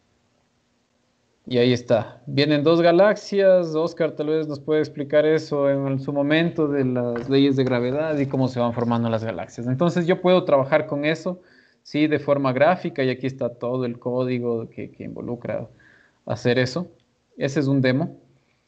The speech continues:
Voy a abrir otro demo. Me voy para atrás. Eh,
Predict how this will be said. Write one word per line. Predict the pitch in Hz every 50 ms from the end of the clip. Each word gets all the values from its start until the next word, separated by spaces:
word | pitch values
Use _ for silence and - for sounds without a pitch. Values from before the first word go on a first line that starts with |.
| _ _ _ - -
Voy | 170 185
a |
abrir | 180 170 180 175
otro | 185 180 - 170 170
demo. | 160 180 175 170 170 185 185 - _ _ _ _ _ _ _ _ _ _ -
Me | 139 127
voy | 120 131 131
para | 131 131 139 127 131
atrás. | 131 - 139 160 185 - - - - _ _ _ _ _ _ _ _ _ _ _ _ _ _ _ _ _ _ _ _ _ _ _ _ _ _ -
Eh, | 143 135 135 131 131 131 131 - -